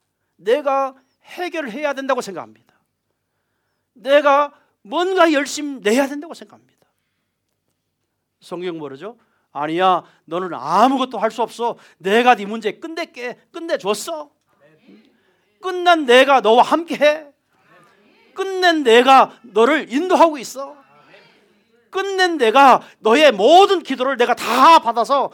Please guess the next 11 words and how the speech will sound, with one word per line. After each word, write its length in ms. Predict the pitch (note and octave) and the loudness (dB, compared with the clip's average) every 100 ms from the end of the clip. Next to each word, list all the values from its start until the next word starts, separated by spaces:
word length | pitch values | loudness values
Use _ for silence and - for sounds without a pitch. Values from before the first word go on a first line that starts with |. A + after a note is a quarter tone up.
| _ | _
너에게 240 | C4+ D4+ | -6 -4
응답 320 | F#3 B3 F4 | -6 -4 -6
줄 100 | F4 | -6
수 140 | D#4 A#3 | -14 -16
있어." 480 | F#3+ C#4+ E4 D#4 _ _ _ _ A#3 C4 _ _ _ _ _ _ _ | -16 -16 -16 -20 _ _ _ _ -20 _ _ _ _ _ _ _ _
그렇죠? 420 | G#3 G#3 A#3 E4+ _ _ _ _ _ _ _ _ | -18 -10 -10 -10 _ _ _ _ _ _ _ _
이게 360 | D#4 F4 G4 E4 | -12 -2 0 2
약속되어 460 | A3+ - G#3 D#3 | 0 -4 -12 -10
있다, 180 | B2 - | -12 -14
이 80 | _ | _
말이에요. 300 | _ _ | _ _